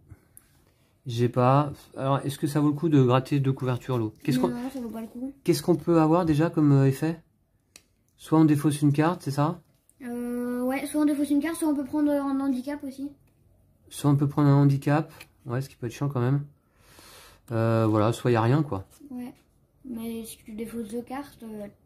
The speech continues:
Speaker 1: Ouais.
Speaker 2: ouais,
Speaker 1: Ok,
Speaker 2: non,
Speaker 1: bon, je le
Speaker 2: tu
Speaker 1: fais
Speaker 2: prends
Speaker 1: pas,
Speaker 2: une
Speaker 1: hein, ça
Speaker 2: carte
Speaker 1: sert à,
Speaker 2: de
Speaker 1: ça sert à rien de
Speaker 2: moins,
Speaker 1: prendre le risque.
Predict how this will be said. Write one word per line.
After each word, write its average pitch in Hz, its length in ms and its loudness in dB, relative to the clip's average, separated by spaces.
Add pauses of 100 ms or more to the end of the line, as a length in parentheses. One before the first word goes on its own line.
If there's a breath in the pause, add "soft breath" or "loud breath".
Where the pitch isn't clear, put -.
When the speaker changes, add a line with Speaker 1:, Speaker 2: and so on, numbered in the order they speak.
(1120)
Speaker 1:
Ouais. 113 140 0 (1300 loud breath)
Speaker 2:
ouais, 220 120 -4
Speaker 1:
Ok, 120 160 2
Speaker 2:
non, 120 140 6
Speaker 1:
bon, 127 100 4
je - 80 2
le 139 60 6
Speaker 2:
tu 139 80 2
Speaker 1:
fais 135 40 6
Speaker 2:
prends 127 140 2
Speaker 1:
pas, 123 100 6
Speaker 2:
une 117 80 4
Speaker 1:
hein, - 40 2
ça 123 160 0
Speaker 2:
carte 117 80 -2
Speaker 1:
sert 123 100 2
à, 123 100 2
Speaker 2:
de 131 60 -4
Speaker 1:
ça 127 60 -4
sert 127 80 2
à - 20 4
rien 131 80 4
de 139 60 6
Speaker 2:
moins, 139 80 0
Speaker 1:
prendre 135 140 6
le 131 80 4
risque. 135 360 0